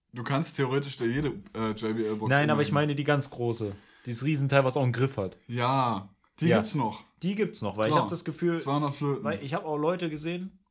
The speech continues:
Speaker 2: äh, oder mal gekannt, die waren der Meinung, die haben eine Boombox zwei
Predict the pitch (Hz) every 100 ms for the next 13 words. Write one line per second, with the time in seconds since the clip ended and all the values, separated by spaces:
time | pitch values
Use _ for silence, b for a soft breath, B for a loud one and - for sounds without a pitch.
0 | _ _ _ 113 117 117 113 120 90 87
1 | - 92 85 87 113 127 123 B B B
2 | B 110 107 110 117 107 107 110 107 104
3 | 98 98 98 104 101 101 98 - 87 90
4 | 92 90 87 85 82 82 _ _ - 127
5 | 143 123 - - - - 113 156